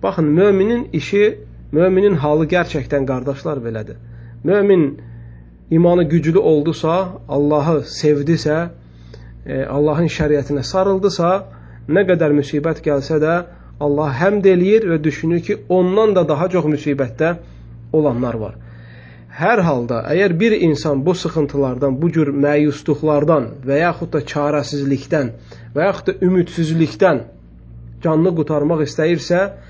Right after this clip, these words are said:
xoşbəxtlik axtarırsa, bilsin ki, xoşbəxtlik üç şeydədir. Birincisi, nemət verildiyi zaman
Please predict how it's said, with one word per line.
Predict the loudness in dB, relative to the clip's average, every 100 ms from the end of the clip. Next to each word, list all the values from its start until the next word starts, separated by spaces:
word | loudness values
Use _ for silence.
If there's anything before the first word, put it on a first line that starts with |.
| -20 -4
xoşbəxtlik | 0 0 0 -2 -2 0 0 0 -2
axtarırsa, | -2 0 2 2 2 2 2 0 -14 -20 -20 -2
bilsin | -2 0 2 2
ki, | 2 0 0
xoşbəxtlik | -4 -4 -4 -4 -6 -4 -6 -4
üç | -6 -4
şeydədir. | -4 -4 -6 -8 -14 -20 -20 -20 -20 -4
Birincisi, | 0 2 2 2 0 -4 -8 -20 -8
nemət | -2 0 2 0 0
verildiyi | 0 2 2 4 2
zaman | 2 2 0